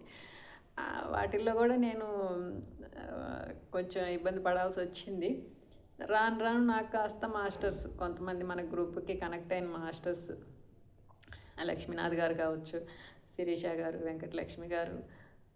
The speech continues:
ఆ, మంజు గారు, అట్లాగే నాగప్రియ గారు, అలాగే రజనీ గారు, మనకి, మ్, కాలిఫోర్నియా పద్మ మాస్టర్ గారు, వీళ్ళు ఏదో ఒక రూపంలో వాళ్ళు చేయగలిగింది చేస్తూ వచ్చారు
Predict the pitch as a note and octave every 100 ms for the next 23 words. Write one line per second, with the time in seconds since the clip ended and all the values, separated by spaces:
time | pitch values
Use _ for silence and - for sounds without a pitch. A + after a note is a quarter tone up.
0 | F3 E3+ E3+ E3 E3 F3+ E3 E3 E3 -
1 | - - F3+ D#3+ D#3+ E3 D#3+ D#3+ E3 -
2 | D#3 D#3+ E3 E3 E3 E3+ E3 E3 E3 -
3 | - - - - - - - - D#3+ D#3+
4 | D#3+ E3 E3 D#3+ D#3+ D#3+ D#3+ D#3+ D#3+ -
5 | - - - - - - - E3 E3 D#3+
6 | E3 E3 E3 E3 D#3 D#3+ D#3+ - D#3+ D#3+
7 | D#3+ E3 E3 D#3+ D#3+ D#3+ D#3+ D#3+ D#3+ D#3+
8 | - E3 D#3+ D#3+ - - - - A#3 A#3+
9 | A#3 - - F#3 F#3 F#3+ F#3+ F#3+ G3+ G3+
10 | G3 F#3 G3+ G#3+ G3 G3 F#3+ G3 G3 F#3
11 | F#3 - G#3+ F3 - -